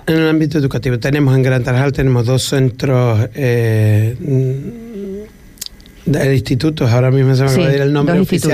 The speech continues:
Speaker 2: institutos,
Speaker 1: que se le
Speaker 2: sí.
Speaker 1: da ahora, dos institutos, y tenemos también dos colegios, y después tenemos uno en Tuineje,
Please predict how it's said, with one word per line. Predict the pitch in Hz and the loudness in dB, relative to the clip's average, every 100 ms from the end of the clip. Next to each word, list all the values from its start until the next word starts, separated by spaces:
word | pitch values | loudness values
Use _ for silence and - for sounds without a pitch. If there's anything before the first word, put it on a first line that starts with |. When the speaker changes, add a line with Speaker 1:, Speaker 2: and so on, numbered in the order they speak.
| 147 | 0
Speaker 2:
institutos, | 143 | -2
Speaker 1:
que | |
se | 135 | 0
le | 147 | 0
Speaker 2:
sí. | 139 | 0
Speaker 1:
da | 123 | 0
ahora, | 110 | -2
dos | 131 160 | -2 -2
institutos, | 156 170 165 160 208 214 - - - - | 0 -2 -2 -2 -2 -4 -12 -20 -16 -4
y | 151 | -2
tenemos | 147 139 | 0 0
también | 131 127 | 0 2
dos | 127 123 | 0 0
colegios, | 131 117 110 | 0 0 2
y | 110 | 0
después | 110 - | 0 -4
tenemos | 123 117 110 | -2 2 2
uno | 113 | 2
en | 113 | 0
Tuineje, | 127 139 175 208 | 0 2 2 0